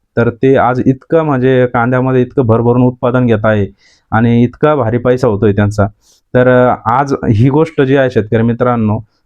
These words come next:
जर एक, अ, नाशिक जिल्ह्यामधले एक पाच, अ, पाच एक तालुके आणि वैजापूर, अ, वैजापूर झालं, इकडं कन्नडचा काही भाग असेल थोडाफार, इकडं गंगापूरचा काही भाग असेल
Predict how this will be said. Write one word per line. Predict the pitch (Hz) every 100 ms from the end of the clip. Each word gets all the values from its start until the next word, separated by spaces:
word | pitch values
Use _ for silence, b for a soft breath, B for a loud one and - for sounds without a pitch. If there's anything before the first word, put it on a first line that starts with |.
| -
जर | 110 131 131 139
एक, | 127 127
अ, | 123 123
नाशिक | 120 131 - 139
जिल्ह्यामधले | 131 135 131 131 123 117 120 -
एक | 117 -
पाच, | 117 117 -
अ, | 117 117 113 107
पाच | 113 110 127
एक | -
तालुके | 120 120 110 98 - _ _ _
आणि | 104 120 123 120
वैजापूर, | 113 113 117 123 123 120
अ, | 113 107
वैजापूर | 101 117 117 123 123
झालं, | 113 101 101
इकडं | 98 104 107
कन्नडचा | 107 113 110 113 110 113
काही | 113 110
भाग | 92 98
असेल | 107 104 101
थोडाफार, | - 98 - 92
इकडं | 98 98 101
गंगापूरचा | 107 110 120 127 117 117
काही | 117
भाग | 110 98 98
असेल | 101 95